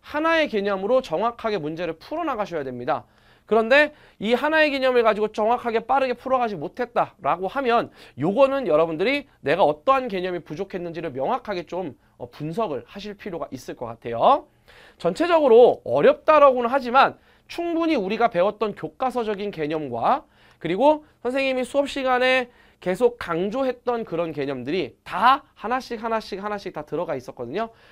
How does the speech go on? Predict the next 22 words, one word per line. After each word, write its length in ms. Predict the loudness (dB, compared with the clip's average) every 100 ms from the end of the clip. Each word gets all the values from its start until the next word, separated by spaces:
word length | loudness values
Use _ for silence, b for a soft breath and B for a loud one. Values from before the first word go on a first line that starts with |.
| b
그것들을 500 | -4 0 0 0 -2
바탕으로 500 | -4 -8 -4 -4 -4
좀 280 | -2 -2 -4 b b
여러분들이 520 | -4 -4 -4 -6 -6 -8 _
풀어내주셨어야 1120 | -8 -2 -2 -2 -6 -10 -12 -14 -10 -6 -4
했는데 580 | -6 -6 -4 2 0 0 b b
그게 200 | -6 -4
안 200 | -2 -4
됐다라고 720 | -4 -2 -4 -4 -4 -2 -2
하면 300 | 0 0 -2 B B
어느 340 | -2 0 2 0
파트의 420 | -2 -4 -2 0
어느 260 | 0 -2 -2
부분이 320 | -4 -4 -4
내가 160 | -4
잘 140 | -6 -6
안 120 | -8
됐는지를 520 | -8 -8 0 2 2 b b
명확하게 760 | -10 -2 -2 -2 -4 -4 -6 -6
이번 380 | -6 -4 -4 -6 _
삼월 340 | -12 -6 -4
학평 420 | -6 -6 -6 -6